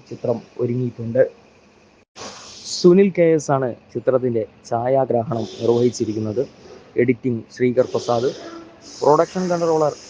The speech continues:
പ്രിൻസ് റാഫേൽ, ദീപക് പരമേശ്വരൻ, കോസ്റ്റ്യൂം ഡിസൈനർ സ്റ്റെവി സേഫിയർ, ചീഫ് അസോസിയേറ്റ് ഡയറക്ടർ റോബിൻ ജോർജ്, ലൈൻ പ്രൊഡ്യൂസർ സുശീൽ തോമസ്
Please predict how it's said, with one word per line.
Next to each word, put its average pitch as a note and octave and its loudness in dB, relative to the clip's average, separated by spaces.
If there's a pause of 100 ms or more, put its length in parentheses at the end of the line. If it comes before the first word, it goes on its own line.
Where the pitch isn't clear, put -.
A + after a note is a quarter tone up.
(120)
പ്രിൻസ് D#3+ -2
റാഫേൽ, C3 2 (360)
ദീപക് C#3+ -4
പരമേശ്വരൻ, C3+ 0 (520)
കോസ്റ്റ്യൂം F3 2
ഡിസൈനർ D3 0
സ്റ്റെവി D#3 -2
സേഫിയർ, C3+ 2 (1080)
ചീഫ് F3 0
അസോസിയേറ്റ് D3 0
ഡയറക്ടർ B2 2 (340)
റോബിൻ C#3+ 4
ജോർജ്, A#2 2 (920)
ലൈൻ C3+ 4
പ്രൊഡ്യൂസർ C#3+ 2 (160)
സുശീൽ E3 -4
തോമസ് B2+ 0